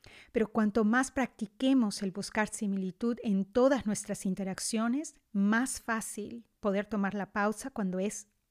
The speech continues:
necesaria. Como les dije al principio de esta conversación,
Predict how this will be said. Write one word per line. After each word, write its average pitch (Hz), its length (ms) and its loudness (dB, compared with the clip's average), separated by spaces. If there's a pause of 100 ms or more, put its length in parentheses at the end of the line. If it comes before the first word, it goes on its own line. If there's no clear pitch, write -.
necesaria. 180 920 -6 (1080)
Como 240 200 2
les 254 120 2
dije 294 220 -2
al 370 80 -2
principio 226 480 -4
de 202 60 0
esta 196 220 -4
conversación, 208 840 -4